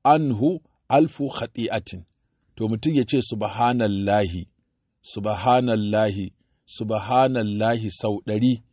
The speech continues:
sai a rubuta masa lada dubu, saboda kowace ɗaya za a ninka masa ita goma, sai zama ya samu lada dubu cikin sauƙi. In ka ce, "Subhanallahi, subhanallahi, subhanallahi," sau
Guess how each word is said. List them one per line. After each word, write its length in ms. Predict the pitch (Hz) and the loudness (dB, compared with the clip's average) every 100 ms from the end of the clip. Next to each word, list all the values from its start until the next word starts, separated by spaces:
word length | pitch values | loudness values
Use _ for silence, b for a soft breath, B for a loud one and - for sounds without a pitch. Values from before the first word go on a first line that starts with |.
| _ _ _ _ | _ _ _ _
sai 200 | - - | -14 -6
a 160 | 127 113 | -4 -2
rubuta 460 | 113 117 107 110 110 | -4 -4 -2 0 0
masa 300 | 117 - 101 | -2 -4 -2
lada 520 | 98 98 92 98 95 | 2 0 0 0 -2
dubu, 420 | 85 104 95 98 - _ _ _ | -2 -6 -6 -10 -12 _ _ _
saboda 360 | - 123 107 | -4 -2 -2
kowace 420 | 98 143 143 - 117 | -2 0 0 0 -4
ɗaya 180 | 113 113 | -4 -2
za 120 | 117 120 | -2 -2
a 120 | 113 | -2
ninka 440 | 104 110 113 104 95 | -2 -4 -4 -4 -4
masa 200 | 110 - | -6 -10
ita 220 | 95 - | -10 -8
goma, 420 | 95 87 98 95 82 _ _ _ | -8 -2 -2 -2 -6 _ _ _
sai 180 | - 110 | -6 -4
zama 220 | 101 101 | -2 0
ya 80 | 107 | 0
samu 280 | - 92 90 | 0 -4 -2
lada 380 | 95 92 92 92 | -2 -2 -2 -2
dubu 320 | 82 127 120 | -4 -4 -4
cikin 340 | 113 113 127 117 - | -6 -6 -6 -6 -2
sauƙi. 460 | 175 180 - 160 - _ _ _ - | 0 0 -2 -6 -8 _ _ _ -8
In 120 | 127 | -6
ka 100 | 123 | -4
ce, 140 | 135 117 | -4 -4
"Subhanallahi, 1080 | - 98 98 120 131 117 104 107 110 104 92 | -4 -6 -2 2 2 0 0 0 0 0 -6
subhanallahi, 960 | - 95 98 123 123 113 107 107 104 | -10 -10 -6 -2 0 0 -4 -2 -4
subhanallahi," 920 | 95 101 104 117 127 110 110 110 101 - _ _ _ _ _ | -4 -8 -6 -4 -2 -2 0 0 0 -6 _ _ _ _ _
sau 480 | - - 113 104 | -20 -8 -2 -2